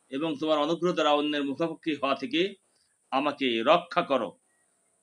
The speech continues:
সামর্থ্য থাকা সত্ত্বেও ঋণ পরিশোধ না করলে মামলা করে বা প্রকাশ্যে কিংবা গোপনে যে কোনোভাবে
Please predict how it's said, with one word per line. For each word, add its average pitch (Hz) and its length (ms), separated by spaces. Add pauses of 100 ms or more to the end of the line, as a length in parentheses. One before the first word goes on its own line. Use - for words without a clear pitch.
(380)
সামর্থ্য 202 680
থাকা 180 360
সত্ত্বেও 156 540 (1120)
ঋণ 196 160 (120)
পরিশোধ 202 440
না 156 160
করলে 147 420 (760)
মামলা 180 480
করে 147 320
বা 131 200 (120)
প্রকাশ্যে 160 540 (140)
কিংবা 135 420
গোপনে 165 460 (600)
যে 127 220
কোনোভাবে 180 560